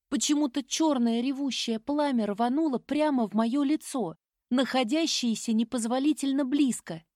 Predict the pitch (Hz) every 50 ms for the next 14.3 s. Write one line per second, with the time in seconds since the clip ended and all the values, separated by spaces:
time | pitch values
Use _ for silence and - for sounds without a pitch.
0 | _ _ _ _ - 262 277 - 277 233 - 262 302 285 - - 302 302 262 240
1 | - - - - 269 247 240 - 190 - 320 339 339 - - - 214 185 165 165
2 | - _ _ _ _ - - - 294 277 254 262 233 262 262 240 277 - - -
3 | - 302 330 330 - - - 233 220 - - 226 226 247 277 294 - - _ 311
4 | 302 269 220 180 156 165 - _ _ _ _ _ _ _ _ _ _ _ _ _
5 | 214 202 196 190 165 - 226 254 277 285 277 240 196 156 165 - _ _ _ _
6 | _ - 180 208 262 240 - - 302 294 233 - 220 202 185 180 185 208 220 -
7 | - - - 269 262 240 214 190 180 175 180 180 190 190 196 208 220 220 214 208
8 | 190 - - 180 165 190 254 311 339 - - - - 175 160 165 - _ _ _
9 | _ _ _ 196 190 190 190 - - 240 254 285 302 311 277 226 - - - 190
10 | 190 196 202 208 202 254 277 247 214 208 196 185 190 196 190 175 220 220 233 247
11 | 233 - 262 233 - 277 240 - 269 269 262 226 185 156 160 165 - - _ _
12 | _ - 175 208 214 226 254 302 302 - - - 208 - - 165 160 - - -
13 | 185 175 - 208 196 190 214 254 277 - 240 185 - - 185 160 - 226 254 262
14 | 269 240 180 151 -